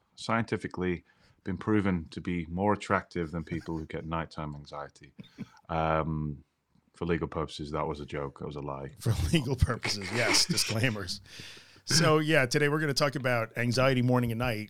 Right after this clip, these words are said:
Speaker 2: because so many people struggle with the whole, like, "I get anxiety at night," or, "What do I do with morning anxiety? How do I handle it?" Treat it as special. So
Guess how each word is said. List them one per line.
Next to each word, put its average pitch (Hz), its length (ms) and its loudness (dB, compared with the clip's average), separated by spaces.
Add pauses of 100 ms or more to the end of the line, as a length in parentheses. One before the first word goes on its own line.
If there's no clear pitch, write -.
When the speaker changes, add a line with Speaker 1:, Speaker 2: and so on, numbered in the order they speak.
Speaker 2:
because 123 280 -4
so 202 140 0
many 294 140 4
people 190 260 -2
struggle 160 400 2
with 117 200 0
the 120 100 0
whole, 127 360 2
like, 110 320 -2
"I 117 120 0
get 113 160 0
anxiety 110 460 -2
at - 100 -14
night," 160 500 0
or, 110 260 -2
"What 120 180 -2
do 120 80 0
I 117 80 2
do 113 160 -2
with 110 100 -2
morning 156 320 -2
anxiety? 139 560 -2
How 120 140 -4
do 101 100 -4
I 101 60 -6
handle 135 300 -2
it?" 127 140 -2
Treat 120 200 -2
it 104 80 -4
as 98 100 -4
special. 135 460 -4
So 104 340 -4